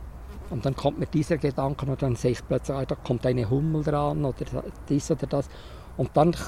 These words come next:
kann man sich an eine unbekannte Pflanze herantasten, wie an einen Menschen auch. Und dann kann man plötzlich viel erfahren von den Pflanzen. Und dann, wenn man noch gärtnert mit ihr und mit ihr umgeht, dann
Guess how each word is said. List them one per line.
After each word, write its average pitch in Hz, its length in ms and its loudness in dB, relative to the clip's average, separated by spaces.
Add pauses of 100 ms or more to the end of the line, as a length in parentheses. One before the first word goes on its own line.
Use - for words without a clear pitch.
kann 156 180 4
man 160 140 4
sich 147 180 -2
an 156 140 2
eine 143 160 0
unbekannte - 800 2
Pflanze 143 500 4
herantasten, 135 920 2
wie 151 80 4
an 139 140 2
einen 123 300 0
Menschen 139 420 0
auch. 139 260 0 (440)
Und 131 180 -2
dann - 240 6
kann 143 220 4
man 135 140 0
plötzlich - 460 -2 (280)
viel 147 260 8
erfahren 117 760 2 (960)
von 127 180 -2
den 131 120 -2
Pflanzen. 117 420 4
Und 123 120 0
dann, 143 140 8
wenn 147 120 6
man 135 160 4
noch 139 240 2
gärtnert 151 480 6
mit - 220 2
ihr 156 320 10
und 127 180 -2
mit 123 200 -4
ihr 139 180 4
umgeht, 156 400 6 (420)
dann 139 240 4